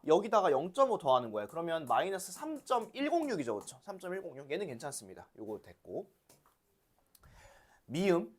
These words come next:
얘를 삼으로 나눠서 일을 더할 거래. 자, 이거 삼으로 나누면 마이너스 일 점 이영이거든. 삼으로 나누면.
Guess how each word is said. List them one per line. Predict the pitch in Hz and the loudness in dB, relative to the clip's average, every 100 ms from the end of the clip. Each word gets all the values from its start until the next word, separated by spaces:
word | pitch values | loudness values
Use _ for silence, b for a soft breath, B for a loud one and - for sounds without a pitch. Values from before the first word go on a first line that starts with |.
| - | 0
얘를 | 143 180 190 | 6 8 8
삼으로 | - 285 302 254 | 4 0 4 6
나눠서 | 170 151 | 4 4
일을 | - 254 226 | 0 0 0
더할 | 120 135 143 | 6 6 6
거래. | 104 92 | -2 -4
자, | - 117 - | 2 2 0
이거 | 151 185 214 | -4 2 4
삼으로 | - 285 311 277 | 4 0 0 2
나누면 | 202 143 165 139 147 120 - | 6 6 4 -2 -2 -2 0
마이너스 | 113 156 180 175 - | 2 2 0 -6 -8
일 | - 247 - | -10 -12 -6
점 | 214 156 | -6 -6
이영이거든. | 135 160 165 110 101 196 | -6 -4 -4 -6 -12 -14
삼으로 | - 180 160 | -14 -12 -8
나누면. | 101 92 104 | -8 -10 -16